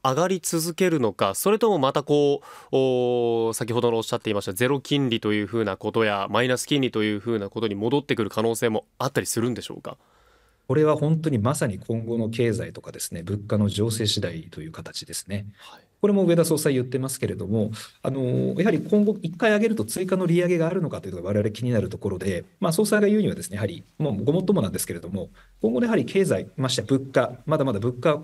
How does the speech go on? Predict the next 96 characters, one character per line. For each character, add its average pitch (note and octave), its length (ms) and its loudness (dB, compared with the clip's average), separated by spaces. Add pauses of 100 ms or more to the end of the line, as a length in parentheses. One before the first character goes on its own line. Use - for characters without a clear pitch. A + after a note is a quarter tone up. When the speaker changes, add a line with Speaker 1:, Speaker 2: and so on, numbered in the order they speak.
(160)
Speaker 2:
今 D#3 120 0
後 C#3 100 2
ア B2+ 40 2
メ D3 100 0
リ D3 60 -2
カ D3+ 60 0
の D3+ 60 0
よ C#3 40 -4
う - 20 -4
に G#2 60 -2
で F#2+ 80 -8
す - 120 -8
ね、 G2+ 220 -4
イ C#3+ 80 -2
ン D3 80 0
フ C#3+ 100 -4
レ D3 80 2
が C3+ 120 4
ず C3+ 100 0
っ - 20 0
と、 - 240 -12
ず - 140 -2
っ - 20 2
と C#3 200 -4
続 C3 300 -2
い C#3 120 2
て、 C#3 300 2
も B2 100 2
う G#2+ 80 2
上 D#3+ 160 4
振 D#3+ 80 0
れ E3+ 80 2
す E3+ 100 -4
ぎ F3 100 -6
て D#3+ 80 -4
し - 180 -4
ま F#3 140 0
え F3+ 60 -2
ば、 C3+ 300 2 (260)
さ - 140 -2
ら F3 100 0
に G#2 60 0
引 G2+ 120 -2
き - 180 -6
締 - 100 0
め D#3 100 4
る C3+ 80 0
と G#2+ 100 -6
い G#2+ 100 2
う - 20 2
意 A2 60 2
味 G2 100 0
で、 A2+ 320 0
金 C3 160 -4
利 A#2 80 -2
の A#2+ 100 -2
引 A2 40 -2
き A#2 60 -6
上 - 20 -10
げ E3 80 2
は D#3+ 80 0
当 G#2 120 -2
然 G2+ 240 -2
あ A2 60 -4
り B2+ 100 0
得 C3 120 0
る A#2 100 0
だ A2 100 -2
ろ F#3+ 120 2
う - 40 -4
と F#2 60 -6
い F2+ 40 -8
う - 40 -14
見 G2+ 220 -4
解 F#2 140 -10
を E2 60 -10
示 - 320 -8
し - 20 -6
て - 80 -12
い - 60 -20
ま E3 80 -10
す。 - 140 -8 (140)
Speaker 1:
は - 200 -14
い。 - 100 -20
Speaker 2:
た A3 120 0
だ F3+ 80 0
そ F3+ 160 -2
の G#3 80 4
ま F#3+ 140 0
た G3 100 0
一 F#3+ 180 -2
方 B3+ 140 -2
で B2 80 -6
で F#2+ 100 -8
す - 100 -10
ね、 A2 220 -6